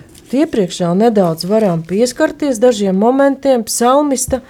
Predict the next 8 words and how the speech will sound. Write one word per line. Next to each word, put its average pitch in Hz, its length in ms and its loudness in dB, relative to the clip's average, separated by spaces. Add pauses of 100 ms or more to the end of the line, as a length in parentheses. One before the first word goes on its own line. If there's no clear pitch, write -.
(300)
teiktajā. 170 720 0 (280)
Un 190 220 -2
atkal 285 540 2
ir 254 320 -2 (400)
šīs, 226 540 -4
eh, 185 340 -2
tulkojuma 196 960 0
problēmas, 247 1080 2